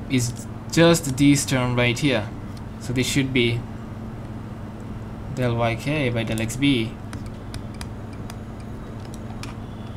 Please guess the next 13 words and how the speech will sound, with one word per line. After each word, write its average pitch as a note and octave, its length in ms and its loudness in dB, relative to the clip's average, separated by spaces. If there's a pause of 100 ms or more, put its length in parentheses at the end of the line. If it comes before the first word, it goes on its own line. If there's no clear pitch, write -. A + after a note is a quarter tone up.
(540)
into B2 240 -2
del A#2+ 200 2
square A#2+ 360 2
Y A#2 240 4
K C#3 400 2 (4000)
by B2 200 0
del A#2 220 2
X - 380 -2 (160)
C E3 440 0
del A2+ 200 0
X G#2+ 240 -4
A, A2 240 -2 (1040)
right? C3 240 -2